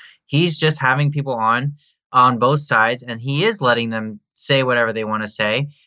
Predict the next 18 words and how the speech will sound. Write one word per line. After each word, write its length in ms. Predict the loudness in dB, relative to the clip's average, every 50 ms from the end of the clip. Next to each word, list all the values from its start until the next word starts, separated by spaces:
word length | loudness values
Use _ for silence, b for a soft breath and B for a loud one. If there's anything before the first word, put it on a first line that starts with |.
| B -8
And 100 | -4 -2
sometimes 380 | 0 0 2 2 0 0 -2 -2
he'll 140 | -2 -2
have 200 | 0 0 -2 -2 -4
fun 260 | _ 0 0 0 0
with 160 | -2 -6 -6 -4
them, 320 | -2 -2 -2 -2 -4 -6
sometimes 500 | -4 -2 -2 -2 -2 0 -2 -4 -4 -4
he'll 120 | -6 -8
challenge 420 | -6 -4 -4 -2 -2 -4 -6 -6 -8
them, 300 | -6 -4 -4 -6 -6 -8 _ _ _ -10
or 60 | -6
sometimes 480 | -4 -2 -2 -2 0 0 0 0 0 -2
he 100 | -4 -2
won't. 380 | 0 0 2 2 2 0 -2 -6 b b b b b b
But 120 | 0 2 2
either 300 | 2 4 4 4 4 2
way, 560 | 2 0 2 2 2 2 2 2 0 -2 -6